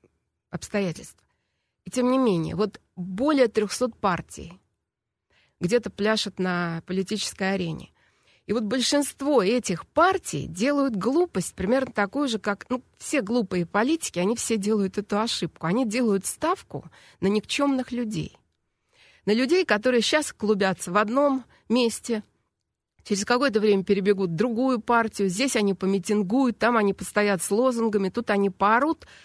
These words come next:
свистни, раз, рассосались, нет никого.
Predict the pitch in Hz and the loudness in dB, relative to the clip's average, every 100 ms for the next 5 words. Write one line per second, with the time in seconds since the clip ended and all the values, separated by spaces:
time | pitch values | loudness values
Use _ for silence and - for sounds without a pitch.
0 | - _ - - 269 330 - 196 - 226 | -20 _ -14 -4 0 0 0 -2 0 2
1 | 277 - 185 202 - 226 226 190 165 160 | 2 0 -2 -2 0 -2 0 -2 -2 -4
2 | - 190 190 - 165 - 143 - | 0 2 0 -2 -6 -6 -8 -10